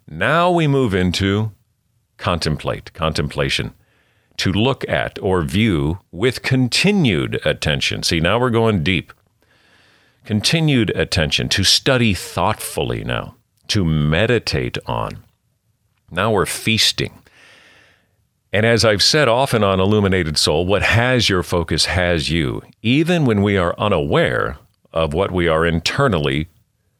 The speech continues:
focusing on, gazing upon, considering, right? And then out of this contemplation,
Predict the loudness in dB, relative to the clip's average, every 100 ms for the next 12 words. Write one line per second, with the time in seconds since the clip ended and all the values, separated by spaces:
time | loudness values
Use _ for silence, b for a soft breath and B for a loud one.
0 | _ _ -8 -2 0 0 0 0 -2 -4
1 | -6 -14 _ _ -20 -4 0 2 2 2
2 | 0 -2 -4 -4 -6 -4 -2 0 0 0
3 | -4 -10 _ _ -6 -6 -6 _ _ _
4 | _ _ _ b b b b b _ -4
5 | 0 4 4 2 2 0 2 2 2 0
6 | 0 -2 -2 -6 -8 -8 -6 -6 -8